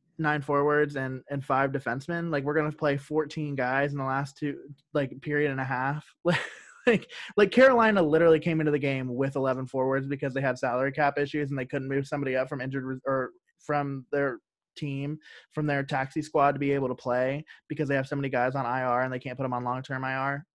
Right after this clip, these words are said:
A whole fascinating moment about that. They literally played with one less man, and yet we were, we, we let them have that advantage. Like, we let them have fresher legs. Like, are you, like, really? Like,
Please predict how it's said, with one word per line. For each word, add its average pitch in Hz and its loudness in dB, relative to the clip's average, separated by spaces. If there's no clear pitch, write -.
A 139 -10
whole 143 -2
fascinating 120 -4
moment 120 -8
about 117 -6
that. 123 0
They 175 4
literally 156 4
played 156 0
with 139 -2
one 131 -2
less 135 -2
man, 131 -6
and 147 -2
yet 131 0
we 135 0
were, 127 0
we, 160 -2
we 165 2
let 147 4
them 127 -2
have 127 0
that 127 2
advantage. 120 -6
Like, 127 -2
we 131 -2
let 120 -4
them 127 -2
have 123 -2
fresher 123 -4
legs. 117 -4
Like, 123 -4
are 127 -2
you, 135 -2
like, 139 0
really? 214 0
Like, 156 2